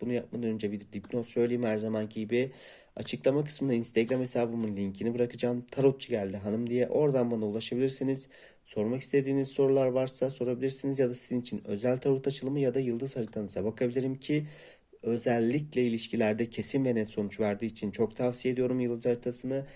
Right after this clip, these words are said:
Ee, ki inanılmaz talep var. Ee, işte ex partner geri dönecek mi? Bu kişi hayatımdaki doğru kişi mi? Bu kişiyle mi evleneceğim? Ne zaman evleneceğim? Ee, platonik düşündüğüm kişiyle bir birlikteliğim olacak mı?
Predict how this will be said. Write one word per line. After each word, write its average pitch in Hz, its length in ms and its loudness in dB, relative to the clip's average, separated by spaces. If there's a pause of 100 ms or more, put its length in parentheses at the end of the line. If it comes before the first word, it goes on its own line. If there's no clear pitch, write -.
(340)
Ee, 101 500 -2
ki 143 280 0 (100)
inanılmaz 104 520 0
talep 117 360 -2
var. 131 200 2 (360)
Ee, 87 180 -4
işte - 200 0
ex - 200 2
partner 127 340 0
geri 113 320 -2
dönecek 107 400 -2
mi? 117 200 0 (160)
Bu 113 100 -6
kişi - 180 -4
hayatımdaki 107 560 -2
doğru 98 220 0
kişi - 220 -8
mi? 113 280 0
Bu 107 80 -8
kişiyle 110 320 -4
mi 113 100 2
evleneceğim? 110 600 0
Ne 95 100 -8
zaman 101 280 -2
evleneceğim? 110 600 -2 (460)
Ee, 92 300 -2
platonik 107 500 -2
düşündüğüm 113 380 -2
kişiyle 110 340 -2
bir 107 160 -2
birlikteliğim 107 460 -2
olacak 113 440 -4
mı? 120 120 0